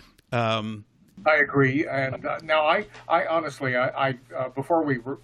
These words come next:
Speaker 2: started recording, I literally just ran in the door.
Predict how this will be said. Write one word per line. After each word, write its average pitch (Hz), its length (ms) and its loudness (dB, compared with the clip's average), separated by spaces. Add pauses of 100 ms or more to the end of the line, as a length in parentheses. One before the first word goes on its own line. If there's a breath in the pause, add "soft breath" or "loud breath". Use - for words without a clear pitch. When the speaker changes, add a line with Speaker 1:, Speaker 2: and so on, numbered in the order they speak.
(220)
Speaker 2:
started 135 300 -2
recording, 117 400 -8
I 131 140 -4
literally 127 520 -4
just 123 400 -6
ran 127 360 -4
in 123 120 -2
the 123 100 -8
door. 127 260 -2